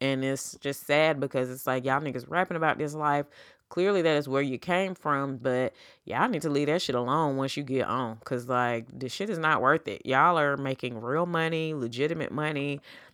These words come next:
Then y'all out here beefing with people over stupid shit, and people are dying. And now this man has kids, I think three kids that are now without a father and without his income because he was definitely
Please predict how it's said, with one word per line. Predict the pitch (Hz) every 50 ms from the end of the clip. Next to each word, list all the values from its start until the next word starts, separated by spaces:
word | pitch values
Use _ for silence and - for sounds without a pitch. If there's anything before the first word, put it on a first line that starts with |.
| _ _ -
Then | 131 139 147
y'all | 151 151 151 151
out | 147 143 143
here | 151 135 139
beefing | 131 127 139 175 180 180 165
with | 143 139
people | - 175 156 147 147 147
over | 147 139 127 123
stupid | - - - 151 151 156 147
shit, | - - 143 143 135 131 101 - -
and | 120 127 131 131 131 131 131 131 131 131 127 127 131 123
people | - - 147 139 139 135
are | 131 131 127
dying. | 123 123 127 127 127 127 110 110 123 - - - - - - - - _ -
And | 123 117 113
now | 127 131 147 156 151 151
this | 143 139 147 143 -
man | 139 135 135 131 135 131 135 131 131 131 127 123 - 147
has | 147 139 127 127 -
kids, | - - 185 170 165 160 160 160 156 160 156 147 - - - _ _ _ _
I | -
think | 156 160 147 -
three | 120 127 147 170 165
kids | - - 175 156 156 156 151 151 143 -
that | - 127 127
are | 131 131
now | 127 135 139 143
without | 143 135 - - 127 143 147
a |
father | 143 - 147 139 139 139 135 135 131 131 131 135 - - - - - _
and | - 120
without | 120 123 - - 135 139 139 117 - 143
his | 151 147 156 147 - -
income | 135 156 156 - - 151 135 139 135 135 120
because | 98 120 - 135 120 -
he | 147 151 160
was | 160 156 151 139 139
definitely | 127 127 147 143 147 - 151 147 147 143